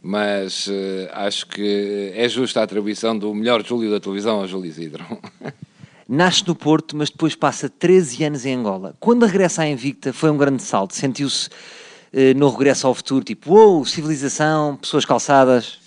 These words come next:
Speaker 1: Não, foi precisamente ao contrário. Nós em Angola já víamos Coca-Cola que era proibido,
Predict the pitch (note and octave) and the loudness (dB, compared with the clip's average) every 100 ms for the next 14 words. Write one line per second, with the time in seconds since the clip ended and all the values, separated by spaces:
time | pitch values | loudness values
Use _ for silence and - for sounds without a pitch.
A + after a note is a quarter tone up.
0 | - - - A#2 B2 - A2+ - A2 A2 | -20 -20 -10 -4 -2 0 -2 -4 -6 -4
1 | A#2+ B2+ B2+ C#3+ A#2+ A2+ F#2+ F2+ - A2+ | 0 0 2 2 2 2 0 -4 -6 -2
2 | A#2 A#2+ A#2 A2+ A#2+ A2 A2+ G2+ G#2 G#2 | 0 0 0 0 0 0 0 -2 -4 -6
3 | - G#2+ F#2+ A2 A2 G#2 G#2 G#2 F#2+ F2+ | -2 -2 -2 0 0 0 -2 -2 -2 -4
4 | G2+ C#3+ D3 C#3 | -2 0 0 -2